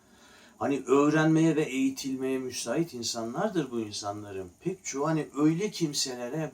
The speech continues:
böyle üç tane kancayla çıkıp efendim dağda ailesiyle hayati idame yapmak, ailesine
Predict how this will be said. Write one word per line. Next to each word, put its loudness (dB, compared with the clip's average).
böyle -2
üç -8
tane -6
kancayla -6
çıkıp -8
efendim -8
dağda 2
ailesiyle 2
hayati -6
idame -6
yapmak, -8
ailesine -4